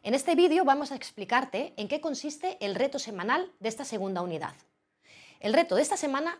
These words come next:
lo habrás podido ir perfilando mediante la realización de las actividades planteadas a lo largo de la unidad. Conceptualizar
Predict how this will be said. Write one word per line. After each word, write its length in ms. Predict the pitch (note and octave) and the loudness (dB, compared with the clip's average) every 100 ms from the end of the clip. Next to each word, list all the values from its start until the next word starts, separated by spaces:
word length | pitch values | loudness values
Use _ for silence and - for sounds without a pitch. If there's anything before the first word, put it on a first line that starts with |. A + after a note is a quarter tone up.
| - | -4
lo 100 | G#3 | 0
habrás 180 | A3+ B3+ | 0 -2
podido 340 | D4 C#4+ D4+ | -2 0 0
ir 180 | B3+ B3 | -2 -4
perfilando 640 | C#4+ - F#3+ A3 C#4 G#3+ C4 | -4 -6 -2 0 2 0 2
mediante 340 | G#3 G3+ G3 | 2 2 4
la 140 | F#3+ | 4
realización 480 | F3+ F#3 F#3 E3 C#4 | 4 2 0 -4 0
de 80 | D#4 | 0
las 160 | C4+ G3 | -2 -6
actividades 560 | - F3+ E3+ G#3 B3 | -12 -8 -4 -4 -4
planteadas 640 | A3 F3+ F3 E3+ G3+ B3+ - - _ | -8 -8 -4 0 0 -2 -10 -20 _
a 120 | - | -2
lo 80 | E3 | 0
largo 340 | F3 F3+ D#3+ D#3 | 4 4 4 -2
de 80 | |
la 80 | D#3 | -2
unidad. 320 | D#3 D3+ D3+ - _ _ _ _ _ _ _ _ _ _ _ _ _ _ _ _ _ _ _ _ _ _ _ _ _ _ _ _ _ _ _ _ - | -2 -4 -6 -6 _ _ _ _ _ _ _ _ _ _ _ _ _ _ _ _ _ _ _ _ _ _ _ _ _ _ _ _ _ _ _ _ -8
Conceptualizar 840 | G#3+ F#3+ A3 - G3 F#3+ B3 - | -6 -6 -8 -4 -2 2 0 0